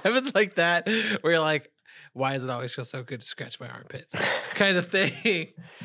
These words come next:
Speaker 2: And I think thought logs would be really cool, like, a cool read where it's just random thoughts throughout the day while you're driving to work, and if someone uploaded that to, like, a blog, just like, "Hey, here's just my random thoughts of when I was going to work,"
Speaker 1: Mm-hmm.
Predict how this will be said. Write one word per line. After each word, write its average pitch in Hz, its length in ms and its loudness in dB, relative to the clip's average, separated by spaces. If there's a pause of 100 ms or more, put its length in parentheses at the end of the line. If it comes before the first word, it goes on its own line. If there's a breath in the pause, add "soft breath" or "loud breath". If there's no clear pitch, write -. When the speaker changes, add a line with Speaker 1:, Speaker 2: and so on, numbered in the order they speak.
(160 loud breath)
Speaker 2:
And 131 100 6
I 196 100 8
think 202 220 2
thought 123 240 10
logs 107 240 8
would 98 100 0
be 95 100 4
really 87 220 2
cool, 110 220 4
like, 85 180 2
a - 40 -20
cool 107 320 2
read 85 360 0
where 90 180 2
it's 92 140 0
just 85 160 -6
random 95 380 2
thoughts 87 400 6
throughout 90 260 2
the 90 60 -6
day 85 120 0
while 95 180 6
you're 98 120 2
driving 90 500 2
to 87 80 -4
work, 90 240 4
and 92 120 -2
if 90 80 0
someone 101 260 4
uploaded 92 460 2
that 98 260 4
to, - 80 -4
like, 80 140 0
a 78 60 -2
blog, 80 400 4
just 90 120 -8
like, 92 100 -6
"Hey, 123 240 0
here's 123 240 0
just 147 180 -6
my 123 120 4
random 104 320 2
thoughts 95 380 6
of 87 60 -6
when 90 140 2
I 85 60 4
was 85 100 2
going 90 160 0
to 82 40 0
work," 90 220 4
Speaker 1:
Mm-hmm. 147 160 -10